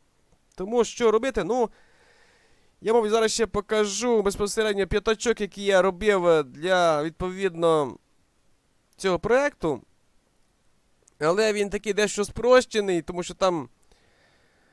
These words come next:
ну, мабуть, все ж таки варто його також переробити. Насправді там були деякі цікаві проблеми. Я коли почав, е, коли почав займатися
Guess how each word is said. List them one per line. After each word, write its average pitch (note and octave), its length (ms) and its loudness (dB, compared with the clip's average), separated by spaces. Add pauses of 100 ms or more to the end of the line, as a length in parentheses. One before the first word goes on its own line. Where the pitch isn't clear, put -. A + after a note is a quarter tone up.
(260)
ну, A#3+ 120 -4
мабуть, A#3+ 220 2
все A3+ 160 2
ж G#3 60 -6
таки G#3+ 200 -2
варто A3 300 0
його G#3+ 80 4
також G#3 320 -2
переробити. G#3 720 2
Насправді A3 320 0
там G#3 140 -2
були G#3+ 240 4
деякі G#3 260 -2
цікаві G#3 380 0
проблеми. A#3 680 2
Я F#3+ 520 0 (160)
коли A3 220 0
почав, G#3 420 -2
е, A2 240 0 (220)
коли A3+ 200 0
почав G#3 500 0
займатися G3+ 720 0